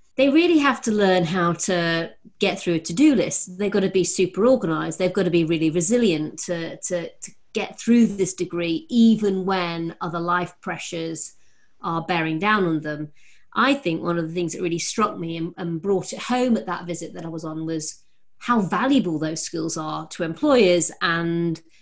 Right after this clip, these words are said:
I hope that more of the Social Mobility Pledge employers are steadily shifting to understand that we've had this thing called disadvantage, but actually,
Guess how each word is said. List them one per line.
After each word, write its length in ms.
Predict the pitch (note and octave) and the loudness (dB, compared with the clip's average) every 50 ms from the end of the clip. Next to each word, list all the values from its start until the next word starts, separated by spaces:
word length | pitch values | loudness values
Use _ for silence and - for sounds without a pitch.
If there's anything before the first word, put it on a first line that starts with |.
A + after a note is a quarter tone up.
| _ _ _ _ - | _ _ _ _ -4
I 100 | - E3+ | -4 0
hope 240 | D3+ G3 G3+ G3+ G3 | 2 0 0 0 -2
that 140 | G3+ F#3+ | -4 -2
more 360 | G#3+ G3 G#3+ A3 A3 A3 A3 G3+ | 2 4 6 8 8 8 8 6
of 60 | F3+ | 4
the 40 | E3+ | 2
Social 300 | D#3 - F3+ F3+ - F3+ | 0 -2 -2 -2 -2 -2
Mobility 340 | F3 D3+ F3 E3 D#3 - E3 | -2 -2 -2 -4 -4 -6 -10
Pledge 300 | - - G3 G3 F#3+ G#3+ | -6 -4 -4 -4 -2 -4
employers 580 | A3 E3 - - F3 E3+ E3 E3 D#3+ D3+ - - - | -4 -4 -4 -4 -4 -2 0 -2 -2 -4 -6 -8 -8
are 240 | F#3 F3 E3+ E3+ | -4 -4 -4 -4
steadily 400 | - - - - F#3+ E3 F3 F3 | -4 -6 -6 -4 -4 -2 -2 -2
shifting 1000 | E3 - - - - C4+ B3+ A3+ - - - - F3+ E3+ E3 D#3 E3 E3 D#3+ D#3+ D#3 - _ _ _ _ _ _ | -4 -4 -4 -4 0 0 0 -2 -2 -8 -8 -6 -6 -6 -4 -6 -8 -8 -8 -10 -12 -14 _ _ _ _ _ _
to 120 | - G#3+ | -4 -2
understand 580 | G3 F#3 E3+ F3 - - - G#3 G3+ F#3+ F#3 F3 | -2 -2 -2 -4 -6 -4 -2 0 0 0 0 0
that 280 | E3+ D#3+ A#2+ - - _ _ _ _ _ _ - | -2 -4 -6 -10 -14 _ _ _ _ _ _ -10
we've 180 | G3+ F3+ - - - - | -8 -8 -10 -14 -8 -6
had 140 | A3 G#3+ A3 | -6 -4 -2
this 140 | A3+ A3 - | -4 -4 -2
thing 160 | - F3+ F3 | -2 -2 -2
called 220 | - F3+ E3+ D#3 | -2 -4 -6 -6
disadvantage, 1160 | - F3 - - D#3 - - F#3 G#3 A3+ A#3+ A3+ - - - - G#2 - _ - - - - _ _ _ _ _ _ _ | -6 -8 -8 -8 -10 -8 -8 -6 -2 -2 -2 -2 -2 -6 -8 -12 -14 -16 _ -16 -16 -16 -16 _ _ _ _ _ _ _
but 100 | - G3+ | -4 -2
actually, 600 | B3 B3+ A#3+ - - - A3+ G#3+ G#3+ G#3+ G3+ - | -2 -2 -4 -6 -4 -2 0 0 0 -2 -4 -8